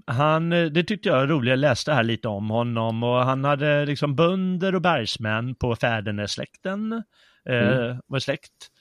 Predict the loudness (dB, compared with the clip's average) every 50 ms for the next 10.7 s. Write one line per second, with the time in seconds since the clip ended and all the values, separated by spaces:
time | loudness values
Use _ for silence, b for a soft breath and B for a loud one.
0 | _ _ _ _ _ _ _ _ -4 -4 -4 -4 0 0 2 2 4 4 4 4
1 | 4 4 2 0 0 -2 -4 -6 -6 -6 -4 -4 -4 -4 -4 -4 -4 -4 -4 -4
2 | -6 -6 -4 -4 -4 -4 -4 -6 -6 -6 -4 -4 -6 -6 -4 -4 -4 -4 -2 -2
3 | -4 -4 -4 -4 -4 -4 -4 -4 -2 -2 -4 -4 -6 -6 -4 -4 -4 -4 -4 -6
4 | -8 -8 -10 -12 -20 -14 -8 -6 -4 -4 -4 -2 -2 -2 -2 -2 -4 -6 -6 -6
5 | -6 -6 -6 -10 _ -6 -6 -6 -6 _ _ -20 -14 -12 -12 -12 -8 -8 -8 -6
6 | -4 -2 -2 -2 -4 -6 -6 -6 -6 -6 -8 -8 -10 -10 b b b b b b
7 | _ -4 -2 0 0 0 0 0 -2 -4 -6 -8 -8 -10 -14 _ -6 -4 -2 -2
8 | -2 -4 -6 _ _ _ _ _ _ _ _ -2 -2 2 4 2 2 2 0 -8
9 | -14 _ _ 6 8 8 10 10 8 8 6 2 0 -2 -2 -2 0 0 0 0
10 | -2 -2 0 -2 -2 -4 -8 -12 -12 -6 -4 -4 -6